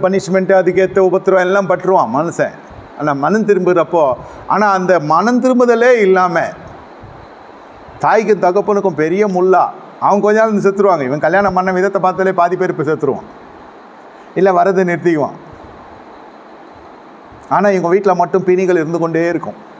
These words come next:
ஒண்ணு நோய், இல்லைன்னா பண கஷ்டம், இல்லைன்னா கடங்காரன் விஜயம், இல்ல கோர்ட்டு கேஸ், இல்ல ஏதாவது ஒண்ணு. எத்தனை செல்வந்தர்கள் எத்தனை ஆண்டுகள் உள்ள இருக்கிறாங்க தெரியுமா?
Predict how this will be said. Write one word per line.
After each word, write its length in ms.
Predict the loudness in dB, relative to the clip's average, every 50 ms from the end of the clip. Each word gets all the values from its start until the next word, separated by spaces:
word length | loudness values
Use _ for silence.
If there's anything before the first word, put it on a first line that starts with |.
| -8 -4
ஒண்ணு 260 | -2 0 0 0 -2
நோய், 340 | -2 0 0 0 0 0 -2 -6 -14 -20 -20 -12 -6
இல்லைன்னா 320 | -2 -2 0 0 0 0 0 0
பண 180 | -2 -2 -2
கஷ்டம், 380 | -2 -2 -4 -4 -4 -8 -8 -8 -6
இல்லைன்னா 300 | -4 -2 0 0 0 0 -2
கடங்காரன் 500 | 0 0 0 0 0 0 2 2 2 0
விஜயம், 360 | 0 -2 -2 -2 -2 -2 -4 -8 -8 -4
இல்ல 240 | -2 0 0 0 0
கோர்ட்டு 320 | -2 -4 -4 -4 -4 -4
கேஸ், 340 | -2 -2 -2 -2 -2 -6 -10 -12 -12 -14 -20 -20 -20 -20 -8 -2
இல்ல 260 | 0 2 2 4 2
ஏதாவது 480 | 2 2 2 2 2 2 2 2 0 -2
ஒண்ணு. 160 | -4 -6 -10 -10 -14 -20 -20 -20 -20 -20 -20 -20 -20 -20 -20 -20 -20 -20 -20 -20 -20 -20 -20 -20 -20 -20 -20 -20 -20 -20 -20 -20 -20 -20 -20 -20 -20 -20 -20 -20 -16 -8 -4
எத்தனை 360 | -4 -2 0 0 0 2 2
செல்வந்தர்கள் 640 | 0 0 0 0 0 0 0 0 2 2 2 2 0
எத்தனை 320 | 0 0 0 0 0 2
ஆண்டுகள் 320 | 2 2 2 2 2 2
உள்ள 240 | 2 2 2 2 2
இருக்கிறாங்க 300 | 2 0 0 -2 -2 -2
தெரியுமா? 340 | -2 -2 -2 -4 -4 -6 -10